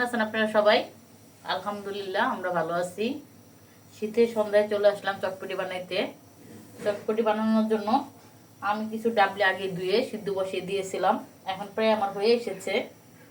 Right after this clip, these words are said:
তো ডাবলিটা হয়ে গেলে আমি ফুচকাগুলো বানিয়ে নিব। তো ডাবলিটা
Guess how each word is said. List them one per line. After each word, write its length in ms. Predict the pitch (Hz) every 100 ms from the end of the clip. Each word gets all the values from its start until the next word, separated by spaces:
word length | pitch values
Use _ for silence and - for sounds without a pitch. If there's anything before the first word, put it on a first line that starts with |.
| - - - - - - - -
তো 60 | - 180
ডাবলিটা 360 | 185 196 202 202
হয়ে 160 | 185 190 202
গেলে 180 | 202 269 294 - - - - - - - - - - - - 175
আমি 120 | 180 175
ফুচকাগুলো 460 | 196 - 190 185 180
বানিয়ে 220 | 175 185 185
নিব। 140 | 175 220 320 - - - - - - - - - - - - - - - - - - - - - - - - -
তো 60 | 185 185
ডাবলিটা 380 | 185 180 180